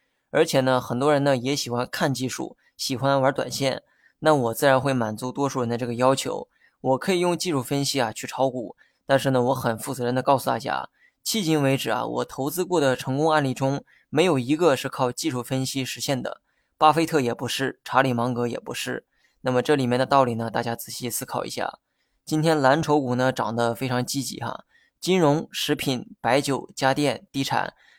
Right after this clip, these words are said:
传统大蓝筹呢，全部上涨。这里面有一些板块的估值啊，已经创下了历史的新低，比如说地产和保险。所以本质上，蓝筹的反弹呢，其实是低估值板块在反弹，而他们得以反弹的契机就是成长股的回调。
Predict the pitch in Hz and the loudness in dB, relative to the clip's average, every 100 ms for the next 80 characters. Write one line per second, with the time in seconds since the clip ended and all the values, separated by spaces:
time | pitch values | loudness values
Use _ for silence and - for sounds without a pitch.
0 | _ - 143 185 139 123 135 131 139 120 | _ 4 4 4 0 0 2 2 0 -2
1 | 127 127 120 113 135 147 123 117 - - | 0 0 0 -6 -4 -2 -2 -2 -6 -8
2 | _ _ _ 190 175 151 156 123 139 147 | _ _ _ 0 2 4 4 2 0 0
3 | 147 117 117 135 127 139 139 123 113 123 | 0 0 0 0 0 -2 -6 -4 -6 -6
4 | 120 131 127 156 135 131 120 135 143 - | -6 -6 -2 0 0 0 0 0 -2 -2
5 | 127 - 139 131 131 143 - _ _ _ | -6 -4 -4 -4 -4 -6 -8 _ _ _
6 | - 143 170 185 185 - 175 131 117 123 | -2 0 2 2 0 -2 -4 -2 -4 -2
7 | - 135 139 123 - _ _ _ - 160 | 0 0 0 -6 -8 _ _ _ -2 0
8 | 196 131 123 160 139 120 117 120 165 - | 2 2 2 0 0 0 2 2 2 -2
9 | 135 156 123 113 - 123 127 120 - 131 | -2 0 0 -4 -4 0 0 0 -6 -4
10 | 135 - 127 - 165 151 160 147 120 120 | -4 -4 -8 -6 -8 -4 -4 -4 -6 -2
11 | 127 120 127 120 117 - - - _ _ | -2 0 -2 -4 -6 -6 -6 -10 _ _
12 | _ - 147 165 175 151 139 165 160 123 | _ -2 0 2 2 2 2 0 2 0
13 | 123 143 147 - 135 143 156 135 127 123 | 2 0 0 -4 -2 -2 -4 -4 -6 -6
14 | - 139 135 139 131 107 - 127 - 113 | -4 0 2 0 -2 -8 -8 -8 -4 -2
15 | - | -2